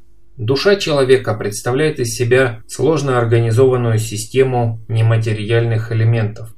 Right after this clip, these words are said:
подчиняющуюся общим физическим законам,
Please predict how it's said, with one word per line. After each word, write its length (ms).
подчиняющуюся 1300
общим 460
физическим 760
законам, 600